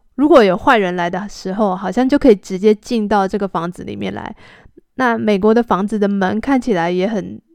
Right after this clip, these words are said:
很容易就打开了，就是一个木头的门，如果我想要破坏这个门也蛮容易的。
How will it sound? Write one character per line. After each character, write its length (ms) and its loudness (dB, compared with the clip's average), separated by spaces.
很 160 -6
容 180 -2
易 100 0
就 140 2
打 260 0
开 300 0
了， 240 0
就 160 -2
是 80 -6
一 60 -4
个 120 2
木 200 -4
头 180 0
的 100 -4
门， 320 -8
如 100 -4
果 260 2
我 140 0
想 180 -2
要 60 0
破 240 2
坏 160 2
这 100 -6
个 80 -4
门 240 -12
也 140 -10
蛮 240 -8
容 200 -10
易 180 -10
的。 120 -12